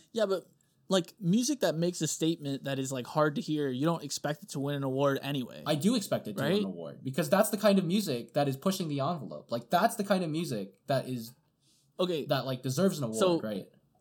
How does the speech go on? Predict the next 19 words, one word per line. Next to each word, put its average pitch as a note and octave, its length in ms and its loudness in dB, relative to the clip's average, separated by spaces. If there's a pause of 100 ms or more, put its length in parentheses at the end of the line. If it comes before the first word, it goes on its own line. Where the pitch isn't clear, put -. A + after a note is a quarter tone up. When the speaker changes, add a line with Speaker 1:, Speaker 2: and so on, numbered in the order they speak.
(800)
Speaker 1:
that's E3+ 280 2
the A3+ 60 -6
kind G#3+ 220 0
of G3 60 0
music F3 360 2
that C#3+ 180 -2
goes D#3 260 6
against D3 460 0 (100)
the C#3 220 4
man, C#3 500 4
right? C#3 380 2
In C3+ 160 0
big D#3+ 200 4
ass D3+ 200 6
quotes, C3 420 0
the C#3 160 0
man. C3+ 500 0
Speaker 2:
Yes. F3 200 0
Speaker 1:
Like, A#2+ 160 -4